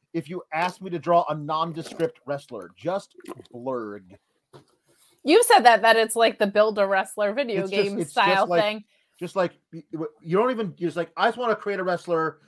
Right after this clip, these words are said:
Speaker 1: and work on his moveset." Just give me, I don't, not gonna, like, do anything to his hair or his abs or anything.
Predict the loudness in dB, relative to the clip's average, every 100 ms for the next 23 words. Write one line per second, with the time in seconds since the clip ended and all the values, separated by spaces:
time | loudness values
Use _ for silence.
0 | _ -8 -4 -2 -2 -2 -4 -6 -6 -4
1 | -6 -6 _ _ -12 -12 -6 -2 0 0
2 | 0 0 0 -2 -4 -6 -6 -2 0 -2
3 | -4 -4 -2 -2 -2 -2 -2 2 4 4
4 | 2 -2 -4 0 2 2 0 -4 -6 -6
5 | -8 -10 -10